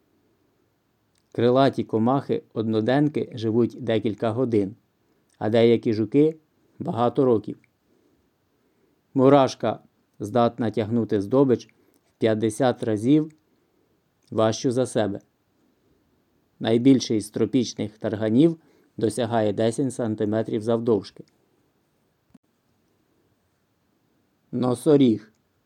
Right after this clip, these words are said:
Носороги — великі рослиноїдні тварини,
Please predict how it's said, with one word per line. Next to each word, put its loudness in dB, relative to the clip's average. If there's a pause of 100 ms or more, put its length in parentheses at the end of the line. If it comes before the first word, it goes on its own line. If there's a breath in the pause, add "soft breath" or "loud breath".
(920)
Носороги — 0 (1000)
великі 2
рослиноїдні 0
тварини, -2